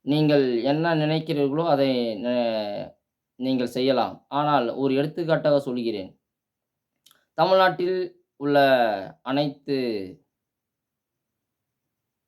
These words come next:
நபர்களுக்கும் ஒரு கட்டளை, லஞ்சம் வாங்கக்கூடாது என்று நீங்கள் ஆணையிட-, ஆணையிட்டால் அதை நீங்கள்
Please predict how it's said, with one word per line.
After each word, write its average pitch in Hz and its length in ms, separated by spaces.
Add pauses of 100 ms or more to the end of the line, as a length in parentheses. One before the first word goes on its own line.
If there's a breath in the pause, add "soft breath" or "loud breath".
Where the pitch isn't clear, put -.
(520)
நபர்களுக்கும் 165 680
ஒரு 143 160
கட்டளை, 135 420 (560)
லஞ்சம் 170 380
வாங்கக்கூடாது 156 600
என்று 143 340
நீங்கள் 127 380 (120)
ஆணையிட-, 127 640
ஆணையிட்டால் 117 680 (100)
அதை 117 300
நீங்கள் 113 360